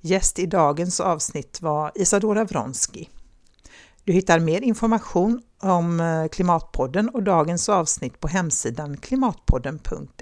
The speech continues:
se. Klimatpodden finns på alla ställen där poddar finns och du kan följa podden på Twitter och Facebook. Signaturmelodin är skapad av Tommy Kaså. Och loggan till Klimatpodden är gjord av Hannes Larsson.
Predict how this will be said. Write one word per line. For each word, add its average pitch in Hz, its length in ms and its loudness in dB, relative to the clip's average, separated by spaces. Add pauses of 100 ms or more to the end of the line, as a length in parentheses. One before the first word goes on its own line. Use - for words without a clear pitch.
(160)
se. - 320 -10 (1160)
Klimatpodden 180 600 4
finns 175 260 -2
på - 120 0
alla 151 200 2
ställen 165 340 0
där 143 140 -2
poddar 170 460 2
finns 262 380 -2
och 254 60 -4
du 190 100 0
kan 185 160 -2
följa 180 320 -2
podden 175 340 0
på 269 100 -6
Twitter - 560 -8
och 160 80 -4
Facebook. - 840 -8 (720)
Signaturmelodin 170 1080 0
är 220 100 -6
skapad 202 500 0
av 202 60 -2 (140)
Tommy 131 540 -4
Kaså. - 680 -4 (800)
Och 196 120 4
loggan 180 340 4
till 226 140 -2
Klimatpodden 196 720 0
är 190 40 0
gjord 190 200 0
av 202 120 0
Hannes 131 600 -4
Larsson. 165 580 -4